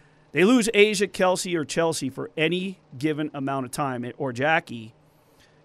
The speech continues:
you know, I think they might be able to compensate a little bit for Jackie, although Jackie's been on a tear.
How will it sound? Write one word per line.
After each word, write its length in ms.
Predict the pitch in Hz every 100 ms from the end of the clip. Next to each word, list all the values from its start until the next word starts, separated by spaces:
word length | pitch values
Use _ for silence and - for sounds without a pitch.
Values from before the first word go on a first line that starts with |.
| -
you 120 | 139
know, 80 | 135
I 80 | 127
think 180 | 180
they 100 | 180
might 320 | 170 151 151 160
be 100 | 170
able 120 | 165
to 60 | 160
compensate 500 | 170 156 165 160 147
a 60 | 139
little 300 | 139 151 156
bit 140 | 170
for 100 | 170
Jackie, 360 | 151 160 160 156
although 140 | 139
Jackie's 360 | 127 139 135 139
been 140 | 143 143
on 120 | 143
a 60 |
tear. 480 | 139 175 165 135 131